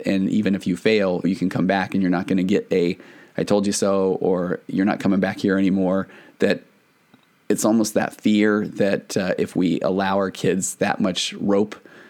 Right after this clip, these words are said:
that they are going to not be successful, when what attachment theory says is, "Okay, that's actually almost the complete opposite." Uh, the complete opposite is true,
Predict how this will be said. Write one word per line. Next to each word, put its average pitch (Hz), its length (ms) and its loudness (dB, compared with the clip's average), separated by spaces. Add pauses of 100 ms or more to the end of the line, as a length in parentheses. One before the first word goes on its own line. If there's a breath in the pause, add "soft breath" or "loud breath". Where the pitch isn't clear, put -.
(120)
that 92 160 0
they 95 140 2
are 92 100 0
going 92 400 0
to 92 680 0
not 104 280 0
be 101 100 2
successful, - 720 -4
when 95 340 0
what 92 140 0
attachment 101 460 0
theory 92 200 0
says 87 320 0
is, 85 200 -4 (220 loud breath)
"Okay, - 140 -4
that's 95 160 0
actually 95 540 0
almost 92 460 -2 (440)
the 107 80 -2
complete 92 320 0
opposite." - 460 -4 (160)
Uh, 85 340 -2
the 95 140 -4
complete 92 300 2
opposite 92 280 0
is - 140 -6
true, 107 320 2